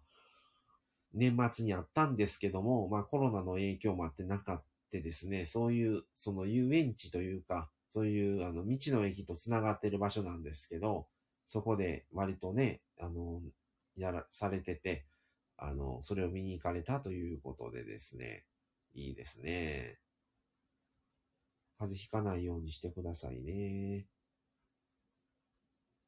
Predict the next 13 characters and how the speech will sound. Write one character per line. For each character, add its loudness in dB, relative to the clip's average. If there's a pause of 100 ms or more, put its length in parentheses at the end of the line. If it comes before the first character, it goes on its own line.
(640)
高 -2
弘 2
さ -2
ん、 -2
そ 2
う 0
だ 2
っ -6
た -4
ん -4
で -2
す -6
よ。 -2